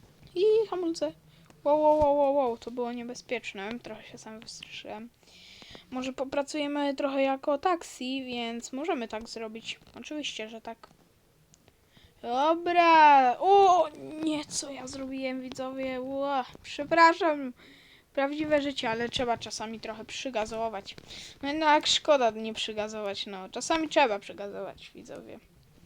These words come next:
Gdzie jest ten sklep? Kurde, nie wiem, gdzie jest sklep, ty, zapomniałem. Bo ja ogólnie, y, tego, nie nagrywam odcinku na zapas.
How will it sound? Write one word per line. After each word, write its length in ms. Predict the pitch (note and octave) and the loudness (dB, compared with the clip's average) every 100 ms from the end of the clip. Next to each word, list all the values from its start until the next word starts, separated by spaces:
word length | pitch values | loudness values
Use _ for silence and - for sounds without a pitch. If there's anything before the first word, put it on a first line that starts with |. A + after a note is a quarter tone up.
| - - _ | -20 -20 _
Gdzie 160 | A#3+ B3 | -8 -8
jest 180 | G#3+ - | -6 -8
ten 160 | A3 | -12
sklep? 460 | - _ A#3 A3 - _ _ _ _ _ _ _ _ D3+ _ _ _ _ _ - - _ _ | -16 _ -14 -14 -16 _ _ _ _ _ _ _ _ _ _ _ _ _ _ -20 -20 _ _
Kurde, 380 | E4 B3+ A3 A#3+ | -6 -4 -6 -4
nie 180 | B3 | -2
wiem, 120 | B3 B3 | -2 -4
gdzie 100 | B3 | -6
jest 160 | B3 | -8
sklep, 340 | - B3+ A3 - | -8 -6 -6 -6
ty, 180 | A3 | -10
zapomniałem. 600 | G#3+ A3 B3 A#3+ G#3+ G#3+ A3 _ _ _ _ _ _ _ _ _ _ _ _ - _ _ - _ - _ _ _ - - - - - | -10 -12 -10 -8 -8 -10 -14 _ _ _ _ _ _ _ _ _ _ _ _ -20 _ _ -20 _ -20 _ _ _ -20 -20 -20 -20 -18
Bo 100 | A3+ | -10
ja 280 | A3+ A#3 A#3 | -8 -6 -6
ogólnie, 460 | A#3 B3+ B3+ A#3+ A#3 | -6 -6 -6 -6 -6
y, 340 | A#3 A#3 A3+ | -6 -8 -10
tego, 300 | - G#3+ G3+ G3+ - - - - - _ _ _ | -10 -8 -8 -10 -16 -20 -20 -20 -20 _ _ _
nie 260 | A#3 A3 A3+ | -16 -12 -12
nagrywam 500 | A3 A3+ A#3 A3 G#3+ | -12 -12 -12 -12 -12
odcinku 420 | - A#3 A3 A#3+ | -14 -16 -18 -16
na 180 | A#3 A3 | -16 -16
zapas. 500 | A3 - A3 A#3 | -16 -14 -16 -16